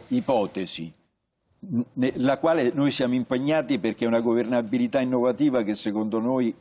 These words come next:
allo stato attuale va al di là delle divisioni tradizionali destra-sinistra, se a un certo punto Renzi butta per aria il tavolo, eh, quel quaranta,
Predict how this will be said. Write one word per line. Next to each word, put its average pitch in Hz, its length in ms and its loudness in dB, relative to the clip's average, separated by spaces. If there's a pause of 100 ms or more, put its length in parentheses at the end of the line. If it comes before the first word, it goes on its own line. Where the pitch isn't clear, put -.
allo 95 180 -6
stato 107 300 -2
attuale 120 340 0
va 95 160 0
al 101 100 0
di 113 120 -4
là 123 160 2
delle 92 360 -4 (380)
divisioni 104 540 -2
tradizionali 101 960 -2
destra-sinistra, 92 1040 -8 (560)
se 190 360 0
a 180 60 4
un 147 100 0
certo - 300 -2
punto 143 300 2
Renzi 135 300 0
butta 110 320 -4
per 120 140 2
aria 113 220 4
il 90 120 -6
tavolo, 82 560 -6 (480)
eh, - 200 -8
quel 147 200 -2
quaranta, 160 400 0